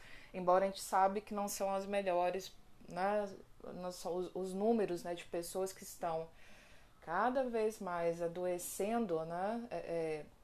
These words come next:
que estão cada vez mais sofrendo de alguma doença mental, só aumenta, né? E aí eu quero trazer algumas reflexões, por que que isso tá acontecendo, né?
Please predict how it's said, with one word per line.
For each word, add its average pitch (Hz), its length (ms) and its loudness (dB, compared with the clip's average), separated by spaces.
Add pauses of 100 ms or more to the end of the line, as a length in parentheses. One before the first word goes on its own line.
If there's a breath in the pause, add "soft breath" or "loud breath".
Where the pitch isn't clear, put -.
(260)
que - 80 -16
estão 170 320 -10
cada 175 180 0
vez 180 200 0
mais 180 180 -4
sofrendo 185 640 -4
de 190 100 -2
alguma 175 320 -4
doença 170 720 -4 (640 loud breath)
mental, 175 800 2
só 202 180 -6
aumenta, 185 720 0 (580)
né? 175 320 -4 (800 loud breath)
E 190 200 0
aí 226 180 6
eu 233 100 8
quero 262 180 2
trazer 269 640 6
algumas 233 440 4
reflexões, 214 1400 2 (200)
por 294 180 0
que 269 160 2
que 277 100 0
isso 277 140 -6
tá 269 80 2
acontecendo, 247 760 2 (100)
né? 190 300 0